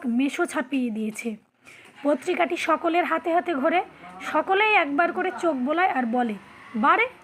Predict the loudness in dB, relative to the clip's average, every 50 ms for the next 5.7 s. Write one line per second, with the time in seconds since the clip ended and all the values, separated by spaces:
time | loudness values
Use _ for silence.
0 | -20 -10 -6 -2 0 0 0 -2 -2 0 2 2 2 2 0 -4 -4 -4 -4 -2
1 | -4 -4 -4 -8 -16 -20 -20 -20 -20 -18 -18 -16 -16 -16 -20 -20 -20 -20 -20 -20
2 | _ -20 -20 _ -18 0 0 2 2 2 0 -2 -2 0 2 2 2 0 -4 _
3 | _ _ _ _ _ _ -20 _ _ 2 4 4 4 2 2 2 4 4 4 2
4 | 0 -2 0 2 4 4 4 4 2 0 0 0 0 0 0 0 0 -2 -2 -2
5 | -4 -4 -2 -2 0 0 0 0 -2 -2 -4 -4 -6 -8